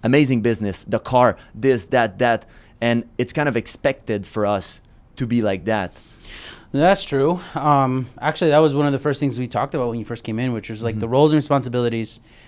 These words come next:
Speaker 2: And yes, there are social norms, and it doesn't matter where you go in the world, there's gonna be, you know,
Speaker 1: <laughs>
Speaker 2: like, for example, I, I loved, um, Anthropologie for years. And there is this place in Asia, specifically China.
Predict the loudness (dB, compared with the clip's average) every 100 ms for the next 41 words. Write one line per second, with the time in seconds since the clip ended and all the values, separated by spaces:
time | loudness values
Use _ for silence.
0 | -6 2 4 4 2 0 0 -4 -2 -4
1 | -4 -6 -10 -8 -4 0 2 2 2 2
2 | 2 4 4 4 4 2 0 -4 -2 -2
3 | -2 -6 -16 -12 0 2 4 2 2 2
4 | 4 4 6 2 -2 -10 -20 _ -20 0
5 | 2 6 6 8 6 6 0 2 4 4
6 | 0 -6 -10 -20 _ -6 -2 2 6 6
7 | 4 -4 -4 0 0 -2 -6 -18 -20 -16
8 | -6 -4 -4 -6 -2 0 2 2 0 0
9 | -2 -4 -4 -4 -2 -4 -4 -4 -2 -4
10 | -4 -8 -8 -6 -2 -2 -2 -6